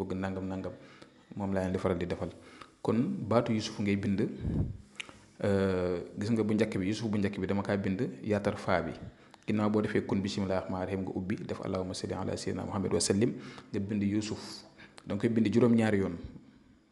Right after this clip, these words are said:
Premier bi da nga koy bind juróom-ñaari yoon, mais da ngay yaatal faa bi. Si biir faa bi nag, zuyna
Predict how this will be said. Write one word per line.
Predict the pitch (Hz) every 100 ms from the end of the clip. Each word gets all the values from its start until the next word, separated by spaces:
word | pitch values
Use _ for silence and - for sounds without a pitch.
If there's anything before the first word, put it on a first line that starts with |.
| _
Premier | 113 110 104
bi | 92 92
da | 98
nga | 113
koy |
bind | 101 101
juróom-ñaari | 101 104 104 101 95
yoon, | 104
mais | 131 95
da | 101
ngay | 104
yaatal | 104 101 98
faa | - 92
bi. | 87 - - - -
Si | 120
biir | 123 131
faa | 127 113
bi | 104
nag, | 104
zuyna | 101 117 120 113